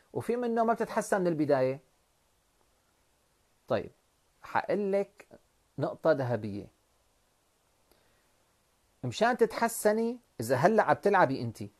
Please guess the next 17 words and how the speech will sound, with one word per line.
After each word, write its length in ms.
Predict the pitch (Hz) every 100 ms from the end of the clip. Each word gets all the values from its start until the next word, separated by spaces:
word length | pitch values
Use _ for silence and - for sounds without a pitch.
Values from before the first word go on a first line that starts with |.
| _ _
يعني 160 | 117 117
صار 180 | - 185
لك 260 | 190 170
مثلًا 500 | 170 170 180 180 190 185 _
شهر 480 | - 196 202 226 - -
عم 100 | 127
تلعبي 380 | 190 175 180
رياضة، 560 | 170 175 196 202 220 226 - _ _ _ _ _ _ _ _ _ _ _ -
لاحظي 360 | 165 175 160
معي، 260 | 151 113 98 _ _ _
عم 80 | 117
تلعبي 380 | - 175 170 170
رياضة 360 | 165 180 180 175
من 120 | 170
شهر، 340 | - 156 110 - _ _ _ _ _ _ -
والرياضة 540 | 117 113 131 175 175
مرهقة، 600 | 175 190 170 165 - 107